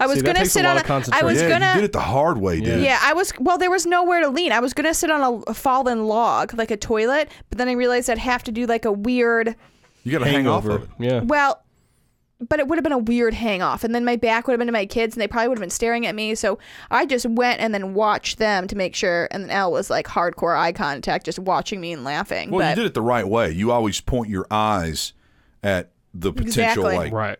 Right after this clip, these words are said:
Speaker 3: you never point your rear end.
Speaker 1: Exactly.
Speaker 2: Yeah.
Speaker 1: So I got it done.
Speaker 2: You want
Speaker 1: It
Speaker 2: your
Speaker 1: happened.
Speaker 2: real eyes, not your brown eye. You know?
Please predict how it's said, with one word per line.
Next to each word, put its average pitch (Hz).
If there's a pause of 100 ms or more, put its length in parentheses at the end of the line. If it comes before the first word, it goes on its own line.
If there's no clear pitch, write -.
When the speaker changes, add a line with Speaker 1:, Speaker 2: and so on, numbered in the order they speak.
(120)
Speaker 3:
you 113
never 117
point 98
your 82
rear 82
end. 80 (200)
Speaker 1:
Exactly. 202
Speaker 2:
Yeah. -
Speaker 1:
So 220 (280)
I 233
got 269
it 247
done. 220 (200)
Speaker 2:
You 143
want 147
Speaker 1:
It -
Speaker 2:
your 240
Speaker 1:
happened. 107
Speaker 2:
real 113
eyes, 101
not 107
your 98
brown 101
eye. 104 (300)
You 107
know? 101